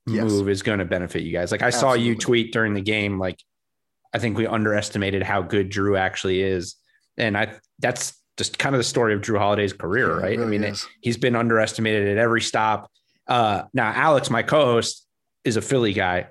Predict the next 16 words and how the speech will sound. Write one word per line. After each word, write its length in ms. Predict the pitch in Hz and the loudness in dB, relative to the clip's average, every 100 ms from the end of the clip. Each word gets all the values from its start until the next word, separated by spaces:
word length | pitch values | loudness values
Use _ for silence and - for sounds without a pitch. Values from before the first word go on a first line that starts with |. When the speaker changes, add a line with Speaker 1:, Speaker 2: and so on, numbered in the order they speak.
| - | -6
Speaker 2:
so 160 | - | -2
he's 140 | 104 117 | 0 0
been 140 | 120 | 2
watching 340 | 113 110 104 | 0 0 -2
Jrue 280 | 101 104 107 | -2 -2 -2
since 200 | - 95 | -2 -6
the 80 | 95 | -6
beginning. 440 | 90 117 101 95 | -4 -2 -2 -2
So 160 | 92 98 | -2 -2
he's 240 | 107 127 | 0 0
always 340 | 123 123 120 104 | 0 2 2 2
been 140 | 110 | -2
high 240 | 104 107 107 | -2 0 0
on 180 | 104 | -2
Jrue. 420 | 101 110 104 104 104 - _ _ _ | -2 0 2 0 -4 -16 _ _ _
Um, 400 | 107 101 92 90 | -2 -2 -2 -6